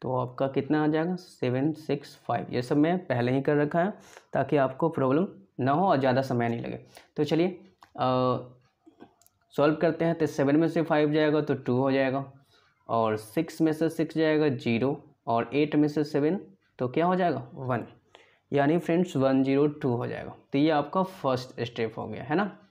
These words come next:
चलिए, तो जो फर्स्ट स्टेप जो यूज़ किया हूँ उसको लिख देता हूँ। अ, तो देखिए सबसे पहले हम क्या लिखेंगे, A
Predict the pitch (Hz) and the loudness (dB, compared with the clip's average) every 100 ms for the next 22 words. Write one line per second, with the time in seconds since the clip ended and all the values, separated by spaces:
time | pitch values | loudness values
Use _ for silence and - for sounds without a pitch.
0 | _ - - _ - 139 113 117 117 135 | _ -20 -20 _ -4 -2 0 -2 -2 0
1 | 127 156 160 - 147 - 170 156 156 143 | 0 0 -2 -4 -6 0 0 2 2 4
2 | 143 170 - 165 165 196 127 123 - 143 | 2 0 0 0 0 -4 -8 -6 0 0
3 | 147 123 120 127 127 156 156 165 202 - | -2 -2 0 0 0 -2 0 -2 -4 -10
4 | - _ _ _ _ _ _ _ _ _ | -20 _ _ _ _ _ _ _ _ _
5 | _ _ _ _ _ _ _ _ _ _ | _ _ _ _ _ _ _ _ _ _
6 | _ _ _ _ 120 120 120 120 120 - | _ _ _ _ -2 0 0 0 -2 -4
7 | - - - 139 151 190 - - _ 147 | -12 -8 -2 0 0 -2 -6 -20 _ -4
8 | 135 165 160 170 165 175 156 151 170 175 | -2 -2 0 0 0 2 2 2 0 -2
9 | - _ _ _ 135 147 165 | -6 _ _ _ 0 2 0